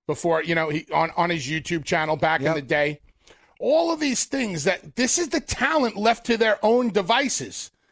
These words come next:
Speaker 1: And it seems like fans are a lot more interested in this stuff. This is why the whole Twitch discrepancy i-, is so big. Not, it's not just the monetary reasons. It's the fact that it seems like fans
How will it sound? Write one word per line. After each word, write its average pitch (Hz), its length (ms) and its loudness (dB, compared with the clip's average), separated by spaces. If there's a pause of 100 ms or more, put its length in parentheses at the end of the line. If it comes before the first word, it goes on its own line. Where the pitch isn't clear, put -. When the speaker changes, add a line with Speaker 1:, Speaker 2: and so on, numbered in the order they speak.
(300)
Speaker 1:
And 220 120 0
it 247 120 0
seems 269 240 2
like 226 160 2
fans 294 440 0
are 220 100 4
a 202 60 4
lot 196 240 0
more 220 200 4
interested 226 460 0
in 208 100 2
this 262 160 2
stuff. 143 260 0 (200)
This 202 220 2
is 339 160 2
why 262 220 4
the 202 120 2
whole 202 200 2
Twitch - 580 -2 (280)
discrepancy 175 880 0
i-, 170 180 0
is 180 200 -2
so 170 160 2
big. 170 380 -2
Not, 233 260 0
it's 233 160 -6
not 320 200 0
just - 180 -6
the 175 60 2
monetary 160 880 0
reasons. 156 540 -4 (220)
It's 220 220 0
the 233 100 2
fact 247 340 0
that 202 120 2
it 185 100 -6
seems 226 260 0
like 196 160 2
fans 247 500 0